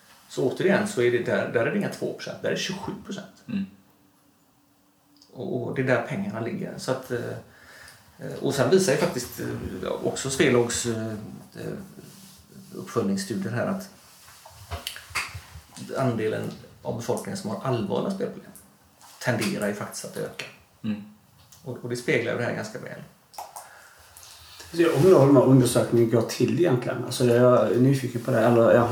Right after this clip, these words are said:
Speaker 3: det är inte så att vi har något utlägg på det där, men
Speaker 1: Mm.
Speaker 3: det är ju ingen som har frågat mig om jag har spelproblem. Alltså, liksom, vad baserar de här
Speaker 1: Nej, det är ju,
Speaker 3: enkäterna och så här?
Speaker 1: det
Speaker 3: Jag fattar
Speaker 1: är ju
Speaker 3: inte riktigt.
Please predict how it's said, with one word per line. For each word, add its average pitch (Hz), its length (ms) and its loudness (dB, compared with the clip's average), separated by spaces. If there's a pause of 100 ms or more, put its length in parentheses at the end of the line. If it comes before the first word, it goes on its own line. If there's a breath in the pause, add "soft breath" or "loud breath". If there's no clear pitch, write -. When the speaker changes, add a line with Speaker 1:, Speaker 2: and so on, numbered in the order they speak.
Speaker 3:
det 120 60 4
är 117 40 6
inte 113 120 0
så 127 80 4
att 123 140 4
vi 120 100 8
har 120 180 8
något 120 220 4
utlägg 127 480 2
på 117 60 0
det 123 80 4
där, 117 180 8
men 117 120 6
Speaker 1:
Mm. 135 260 0
Speaker 3:
det 127 80 8
är 131 40 10
ju 156 60 10
ingen 151 280 8
som 127 160 6
har 120 80 6
frågat 117 260 6
mig 107 200 2
om 135 80 2
jag 170 60 6
har 123 60 4
spelproblem. - 520 -4 (420)
Alltså, 135 280 8
liksom, 127 220 6
vad 117 140 6
baserar 120 540 4
de 139 180 6
här 139 100 8
Speaker 1:
Nej, 151 100 8 (240)
det 127 160 8
är - 60 10
ju, 208 120 8
Speaker 3:
enkäterna 147 440 8
och 139 180 8
så 139 120 6
här? 117 100 8
Speaker 1:
det 123 60 8
Speaker 3:
Jag 175 240 6
fattar 180 140 8
Speaker 1:
är 131 60 8
ju - 40 8
Speaker 3:
inte - 200 4
riktigt. - 80 4